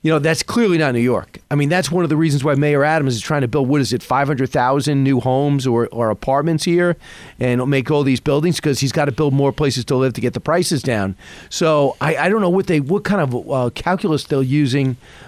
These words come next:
uh, for affordability. I mean, was it, it, did we do the, me or you do the math? <laughs> Uh, who did that math? I mean, affordability according to what? Uh, we have, you know, the, the whole thing that people point out to, how many millionaires and,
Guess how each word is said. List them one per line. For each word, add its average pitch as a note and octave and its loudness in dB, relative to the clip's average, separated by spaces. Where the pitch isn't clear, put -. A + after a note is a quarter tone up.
uh, A#2 0
for C#3 0
affordability. C#3+ 0
I B2 -2
mean, B2+ 0
was C3 0
it, C#3+ -4
it, B2+ -6
did A2 -2
we D3+ 2
do A3+ 2
the, F3 2
me F#3 2
or G3+ 4
you F3 4
do A3 2
the G#3 2
math? A3+ 0
<laughs> - -20
Uh, D#3 -4
who A3 2
did C#4 -2
that A3 -2
math? B3 -2
I - -4
mean, G3+ 2
affordability B3+ 2
according A3+ 0
to A3+ 0
what? G#3 2
Uh, E3+ 2
we F#3 4
have, F#3+ 2
you G#3 0
know, F#3 2
the, F3+ 2
the E3+ 0
whole G#3+ 2
thing G3+ 0
that E3+ 0
people E3+ 0
point F3 -2
out F#3 0
to, D3+ 0
how D#3 2
many D#3 0
millionaires D3+ 0
and, B2+ -2